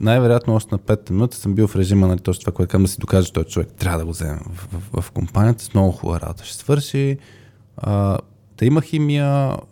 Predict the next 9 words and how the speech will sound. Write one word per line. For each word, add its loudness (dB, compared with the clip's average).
а, -2
изглежда, 2
че -6
има 0
потенциал -2
и -6
така -2
нататък. -4
И 2